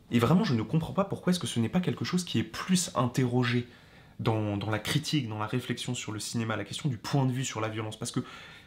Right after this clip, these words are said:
tous sont là, toutes et toutes sont là en train de nous dire « Oui, alors quelle est, euh, la place du réalisateur dans ce qu'il filme ?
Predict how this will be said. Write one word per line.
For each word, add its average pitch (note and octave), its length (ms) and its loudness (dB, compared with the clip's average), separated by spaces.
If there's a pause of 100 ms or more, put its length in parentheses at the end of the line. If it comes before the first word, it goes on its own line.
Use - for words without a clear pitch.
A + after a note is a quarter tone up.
(160)
tous A#3+ 160 4
sont A#2+ 320 0
là, D#3+ 380 0
toutes D#3 240 4
et G#2+ 140 0
toutes E3 240 0
sont G#2+ 240 -2
là C3+ 180 2
en A#2+ 80 0
train G#2 200 -4
de G2+ 40 0
nous G2+ 120 0
dire « A2+ 220 0
Oui, B2+ 220 0
alors G2+ 220 -2
quelle A#2 220 2
est, C#3+ 140 4
euh, G2 140 0
la F#2+ 140 0
place C#3 240 2
du A2+ 100 0
réalisateur A2 540 0
dans G#2+ 100 -4
ce - 60 -8
qu'il - 120 -6
filme ? - 240 -2